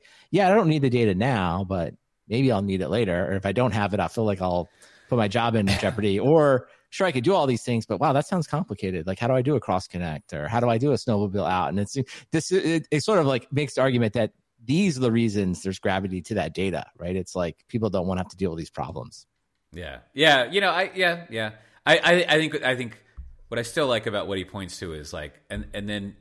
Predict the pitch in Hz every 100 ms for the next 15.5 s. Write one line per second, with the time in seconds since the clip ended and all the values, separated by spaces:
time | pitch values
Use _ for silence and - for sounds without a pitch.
0 | - 107 98 95 117 - 120 107 110 -
1 | 107 95 87 110 107 101 - 92 85 78
2 | 73 80 73 73 67 65 64 - _ _
3 | - 78 80 92 82 82 76 60 76 -
4 | 71 64 69 60 60 60 - - 107 80
5 | - _ _ - 87 87 92 95 80 -
6 | 65 90 104 85 95 80 - _ - -
7 | _ 131 120 - 139 135 123 - 123 143
8 | 127 104 95 101 113 113 101 87 - 90
9 | 85 82 104 98 107 69 90 87 80 95
10 | 92 - 95 85 80 80 73 90 76 76
11 | 78 78 71 - - - - - 95 92
12 | 80 80 80 76 69 - _ 87 80 -
13 | 80 76 76 76 78 76 73 - 80 69
14 | - - 80 76 - 80 76 - 73 67
15 | 69 - 85 73 71